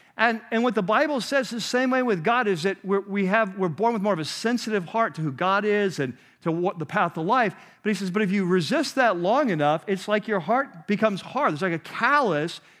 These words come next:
and you can no longer hear God speaking. So now you can do what you want because you don't hear it anymore. It doesn't, there's no, it doesn't cause pain." You know how that is? Like when you do something wrong, you feel guilt, you feel pain. That's designed to help you turn around. But if you continue to resist that,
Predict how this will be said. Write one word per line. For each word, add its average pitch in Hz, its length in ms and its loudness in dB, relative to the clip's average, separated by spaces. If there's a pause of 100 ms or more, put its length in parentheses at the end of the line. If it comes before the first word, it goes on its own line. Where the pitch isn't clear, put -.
(100)
and 214 80 0
you 262 80 4
can 269 120 -2
no 254 140 2
longer 233 300 2
hear 240 260 -2
God 170 260 2
speaking. 196 360 -4
So 226 100 -4
now 247 140 2
you 294 80 0
can 226 100 0
do 220 120 2
what 220 180 -4
you 202 60 -2
want 240 420 2 (220)
because 220 360 0
you 233 60 2
don't 233 160 0
hear 285 180 4
it 185 80 0
anymore. 135 400 -2 (160)
It 170 80 -2
doesn't, 202 240 0
there's 175 120 -2
no, 233 80 2
it 214 100 0
doesn't 220 140 2
cause 220 200 2
pain." 214 400 -4 (300)
You 208 80 4
know 220 80 8
how 233 80 6
that 202 120 4
is? 226 220 4 (180)
Like 190 120 0
when 214 80 4
you 202 40 2
do 226 120 2
something 208 260 0
wrong, 202 220 4
you 202 80 2
feel 190 160 0
guilt, 214 340 2
you 185 60 -2
feel 180 260 0 (180)
pain. 220 480 0 (260)
That's 214 180 2
designed 202 480 2
to 208 80 4
help 208 180 2
you 233 60 -2
turn 226 200 0
around. 214 460 2 (400)
But 190 100 2
if 185 100 0
you 196 60 -4
continue 247 680 0
to 220 140 -4
resist 185 560 0
that, 175 360 2